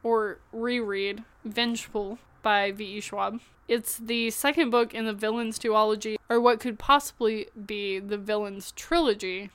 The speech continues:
It was released in twenty eighteen, which is very many years after the first book. I rated this one four stars.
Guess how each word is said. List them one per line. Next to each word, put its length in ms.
It 80
was 260
released 420
in 200
twenty 340
eighteen, 600
which 180
is 200
very 500
many 240
years 580
after 680
the 180
first 480
book. 380
I 180
rated 420
this 240
one 280
four 280
stars. 720